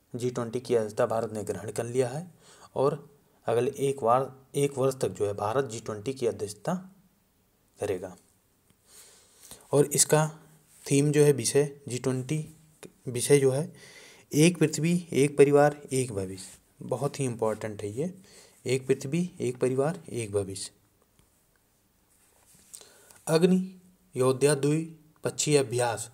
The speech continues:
दो हज़ार बाईस या अग्नि वॉरियर द्विपक्षीय अभ्यास दो हज़ार बाईस का आयोजन का संस्करण कौन सा है? ये बारहवाँ संस्करण है।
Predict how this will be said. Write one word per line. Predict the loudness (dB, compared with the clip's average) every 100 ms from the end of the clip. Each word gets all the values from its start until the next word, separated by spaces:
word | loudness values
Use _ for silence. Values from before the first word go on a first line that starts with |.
| -4
दो | -2
हज़ार | 0 -2
बाईस | 0 0 0 -10 -20 -20 -20 _ _ _ -4
या | 2 2
अग्नि | 2 0 2
वॉरियर | 0 0 0 -2 -2 -16 _ _ _ _ _ _ 2
द्विपक्षीय | 4 4 0 0
अभ्यास | 0 2 0 0 -2 -4
दो | -2
हज़ार | 0 -2
बाईस | 0 -2 -2 -8 -18 _ 0
का | 2
आयोजन | 2 0 -2 -6 -6 -20 _ _ _ -20 -10 2
का | 2
संस्करण | 4 -2 -2 -2
कौन | 0 0 2
सा | 2
है? | 2
ये | -2 0
बारहवाँ | 2 2 0
संस्करण | -2 -4 -4 -4 -2
है। | -6